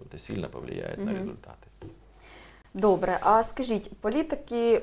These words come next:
Speaker 2: багато чого обіцяють, як правило, ну,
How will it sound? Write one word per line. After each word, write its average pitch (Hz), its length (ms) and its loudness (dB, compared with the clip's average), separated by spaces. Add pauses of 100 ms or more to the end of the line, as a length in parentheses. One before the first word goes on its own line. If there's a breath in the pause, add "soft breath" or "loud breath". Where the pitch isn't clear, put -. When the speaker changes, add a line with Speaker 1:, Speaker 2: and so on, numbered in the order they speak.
(140)
Speaker 2:
багато 202 680 4
чого 175 260 0
обіцяють, 208 720 2
як 185 160 -2
правило, 165 260 4
ну, 247 160 0